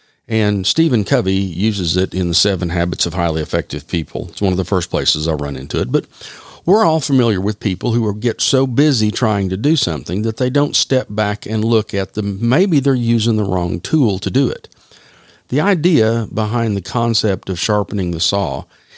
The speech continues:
is keeping your saw sharp so that you can do the things that you need to do. It's a habit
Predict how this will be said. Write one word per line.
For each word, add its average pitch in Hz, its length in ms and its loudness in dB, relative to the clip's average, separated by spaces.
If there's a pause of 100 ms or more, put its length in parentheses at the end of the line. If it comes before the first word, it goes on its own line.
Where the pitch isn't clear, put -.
(100)
is 127 160 0
keeping 165 460 2
your 127 260 2
saw 104 480 2
sharp 92 500 0 (120)
so 120 260 -2
that 113 160 -4
you 123 180 0
can 131 220 0
do 107 240 2
the 104 140 -2
things 110 400 -2
that 104 200 -4
you 107 80 0
need 82 280 -2
to 87 60 -4
do. 101 300 2 (320)
It's - 380 0 (560)
a 131 80 0
habit 135 580 0